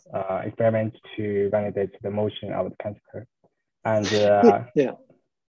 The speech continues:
Speaker 1: oh, sorry. <laughs> Yeah, uh, second question, uh, I noticed you embedded three magnets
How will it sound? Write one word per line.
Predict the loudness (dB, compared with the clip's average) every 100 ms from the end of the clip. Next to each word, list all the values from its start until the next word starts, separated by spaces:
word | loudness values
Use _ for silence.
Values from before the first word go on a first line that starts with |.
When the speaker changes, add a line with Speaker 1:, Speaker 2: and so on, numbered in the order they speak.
| 0
Speaker 1:
oh, | 2 2
sorry. | 2 0
<laughs> | -6 -14 _ _ _ 0
Yeah, | 2 4
uh, | 2 2
second | 0 2
question, | 2 2 0 -4 -4
uh, | 0
I | 0 0
noticed | 0 0 -2 -4
you | -2 0 0 -2 -8
embedded | -6 -2 0 0 -2 -4
three | -2 0 2
magnets | 2 0 -2 -6